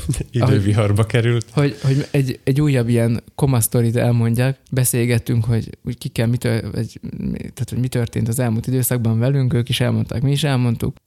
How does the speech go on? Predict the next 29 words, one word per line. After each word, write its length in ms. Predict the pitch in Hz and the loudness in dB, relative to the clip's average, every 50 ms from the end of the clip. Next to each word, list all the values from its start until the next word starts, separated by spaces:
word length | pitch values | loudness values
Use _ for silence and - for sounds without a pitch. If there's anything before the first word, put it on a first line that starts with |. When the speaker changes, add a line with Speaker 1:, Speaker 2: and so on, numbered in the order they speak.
| - - - - | -12 -10 -4 0
Speaker 2:
Mondja 280 | 135 127 127 120 113 | 0 2 2 2 0
koma, 220 | 101 - - 117 113 | 0 2 2 2 4
hogy 200 | 107 101 104 - | 2 2 0 -2
hát 320 | - 98 101 - - - - _ - | -4 -6 -6 -6 -8 -14 -20 _ -2
ő 120 | - 123 | 0 0
neki 260 | 120 117 110 - - 110 | 2 0 0 -2 -2 -2
a 80 | 110 | -2
füle, 440 | 110 - - 139 120 110 117 123 127 - - | -2 0 0 0 2 2 2 0 -2 -4 -6
az 220 | - 120 113 110 120 | -4 -2 -2 0 0
így 320 | 117 113 113 107 - - - | -2 -2 -2 -4 -6 -12 -8
nagyon 300 | - 127 127 120 110 104 | -4 -2 -2 0 -2 -2
gyorsan, 500 | 110 117 113 110 - - 113 110 107 104 - - _ - | -2 -2 -4 -4 -4 -2 -2 -2 -2 -4 -6 -10 _ -10
ö, 80 | - 113 110 104 | -8 -6 -6 -4
beszokott, 640 | 110 113 117 110 - 117 - - 110 107 - - | -4 -4 -4 -4 -4 -6 -6 -6 -6 -6 -6 -6
ö, 220 | - - - 104 131 147 139 143 180 - _ _ | -6 -4 -4 -4 -4 -4 -4 -6 -8 -10 _ _
gyulladni, 480 | - 135 139 123 117 113 113 110 117 113 | -6 -4 -2 0 0 -2 -2 0 -2 -2
vagy 160 | 104 107 107 | -2 -2 -2
így 120 | 107 113 113 | -4 -2 -2
bedugul 480 | 120 117 113 113 113 113 110 107 110 | -2 0 0 0 0 0 0 0 0
neki, 320 | 113 110 - - - 104 104 | 0 0 -2 -2 -4 -6 -6
vagy, 300 | - 65 76 - - - | -4 -6 -8 -8 -8 -8
ö, 20 | |
tehát, 320 | 50 50 - - - - - | -10 -10 -10 -12 -14 -10 -8
hogy 180 | - 101 101 - | -6 -6 -6 -4
így 200 | 73 73 131 - - - - - - - - - - | -4 -6 -6 -8 -10 -14 -20 -20 -20 -20 -20 -18 -10
szükség 340 | - 147 127 - 135 120 | -6 -6 -4 -2 -2 -2
van 160 | 117 117 117 120 | 0 0 0 2
arra, 260 | 120 117 117 120 117 | 2 2 2 2 0
hogy... 300 | 110 113 113 113 - | 2 0 0 -2 -4